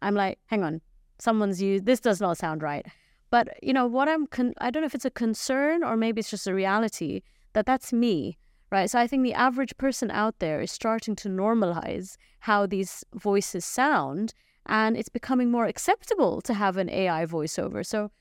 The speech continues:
whilst I'm sitting there as a tr-, as a traditionalist thinking, "No, no, no, that, that, I can hear, I can hear something's off," that's, am I, like, am I gonna turn into the minority?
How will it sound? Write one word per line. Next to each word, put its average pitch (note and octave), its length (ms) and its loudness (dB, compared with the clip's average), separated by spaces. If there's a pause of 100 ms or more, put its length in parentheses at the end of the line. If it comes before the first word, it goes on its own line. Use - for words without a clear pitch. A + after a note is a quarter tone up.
(160)
whilst C4 280 2
I'm D4+ 200 2
sitting C#4 300 0
there B3+ 140 2
as A3 140 0
a G3 80 -6
tr-, - 280 -18
as G#3 180 -2
a G#3 60 0
traditionalist F#3 800 -2
thinking, G#3 320 -2
"No, B3 160 4
no, A4 60 0
no, G4 300 2 (340)
that, B3+ 240 2
that, D4 240 4
I C4+ 160 4
can D4 160 -2
hear, G#4+ 340 2
I D#4 80 6
can D#4+ 200 -2
hear G4+ 260 2
something's E4 420 0
off," C#4+ 460 2 (1120)
that's, B3+ 260 0
am A#3+ 220 4
I, C#4 160 4
like, C4+ 280 2
am A#3+ 160 0
I C#4 120 2
gonna C#4 180 0
turn C#4+ 240 -2
into C#4 180 -2
the C4 80 -4
minority? C4 600 2